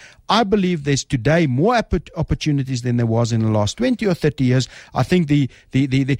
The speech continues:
look, the world's got seven billion people. Five billion of those have got no political agenda and they're all internet connected. These guys will get more, they'll get more active in the world. And I just think that,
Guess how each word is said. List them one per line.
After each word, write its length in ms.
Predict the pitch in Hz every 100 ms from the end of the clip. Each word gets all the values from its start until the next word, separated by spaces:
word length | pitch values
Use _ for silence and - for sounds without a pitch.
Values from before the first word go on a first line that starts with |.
| -
look, 220 | 254 - -
the 80 | 170
world's 360 | 175 220 233 -
got 300 | 208 196 _
seven 400 | - 214 202 208
billion 340 | 175 185 180
people. 360 | 165 190 - 104
Five 400 | - - 240 -
billion 260 | 185 190 185
of 140 | 151
those 340 | 160 165 165 - _
have 180 | - 135
got 180 | 165 139
no 180 | 147 226
political 540 | 226 185 160 160 165
agenda 440 | 147 139 135 143 -
and 120 | 147
they're 100 | 147
all 200 | 175 180
internet 440 | 185 170 190 175
connected. 460 | - 151 123 - 101 - -
These 220 | - 262
guys 260 | 214 190 170
will 120 | 156
get 200 | 139 123
more, 400 | 110 139 220 247 - _
they'll 140 | - 135
get 220 | 143 135
more 220 | 127 165 -
active 360 | 214 - 233
in 100 | 220
the 100 | 202
world. 280 | 170 170 175 - _
And 120 | - 180
I 140 | 214
just 220 | 208 -
think 160 | 220 190
that, 220 | 185 180